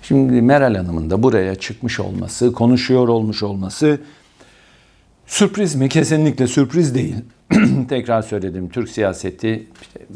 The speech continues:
genelde de bu böyle aslında, tamam, siyasette evet arkadaş, bunun adına yumuşama deyin, bunun adına efendim değişim deyin, dönüşüm deyin,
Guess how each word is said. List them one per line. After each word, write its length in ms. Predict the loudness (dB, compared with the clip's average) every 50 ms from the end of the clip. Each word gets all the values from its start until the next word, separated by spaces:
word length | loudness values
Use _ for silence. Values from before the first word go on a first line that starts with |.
| -10 -6
genelde 420 | -6 -4 -4 -4 -4 -4 -6 -6
de 140 | -4 -4 -4
bu 120 | -4 -2
böyle 220 | -2 -2 -2 -2 -4
aslında, 400 | -6 -6 -8 -6 -6 -4 -6 -6
tamam, 340 | -4 -4 -4 -4 -4 -6 -6
siyasette 720 | -2 0 0 0 0 -2 -4 -6 -6 -2 0 0 0 0 0
evet 240 | -2 0 0 0 -4 -6 -8 -6 -4
arkadaş, 500 | -4 -4 -4 -4 -4 -4 -4 -2 0 2
bunun 160 | 2 4 4
adına 320 | 2 0 0 -2 0 0
yumuşama 600 | 2 2 2 2 0 0 0 0 0 0 -2 -2
deyin, 300 | 0 0 0 0 -2 -4 -8 -12 -20 -20 -20 -18 -10 -4
bunun 280 | 0 2 4 4 4 2
adına 380 | 0 -2 -2 -2 -2 -2 -2
efendim 440 | -4 -2 -2 -2 0 0 0 0 0
değişim 460 | 2 2 2 0 -2 -2 -2 -2 0
deyin, 340 | 0 0 0 0 0 0 2
dönüşüm 540 | 2 2 2 0 0 0 0 0 0 2 2
deyin, 400 | 2 0 0 0 -2 -4 -6